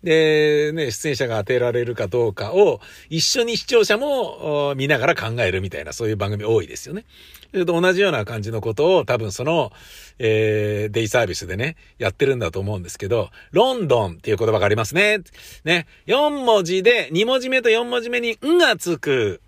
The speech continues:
えー、そういう言葉ね。えー、それを、えー、順番に言ってきましょうっていうね、山手線ゲームみたいなものやったんでしょうね。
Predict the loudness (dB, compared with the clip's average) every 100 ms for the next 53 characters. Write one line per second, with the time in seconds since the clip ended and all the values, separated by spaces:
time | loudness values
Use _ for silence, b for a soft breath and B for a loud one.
0 | -8 -2 2 2 2 0 -2 -4 0 2
1 | 4 4 4 4 4 4 0 -8 -8 -8
2 | B B B B B B -4 2 2 4
3 | 2 2 2 4 4 4 2 -2 B B
4 | _ _ -6 -4 -4 -2 -2 2 2 0
5 | -4 -4 0 2 2 4 6 6 4 0
6 | -8 -14 -14 -12 -6 -4 -4 -4 -4 -4
7 | -4 -4 -6 -8 -8 -10 -10 -10 -10 -12
8 | -16 -16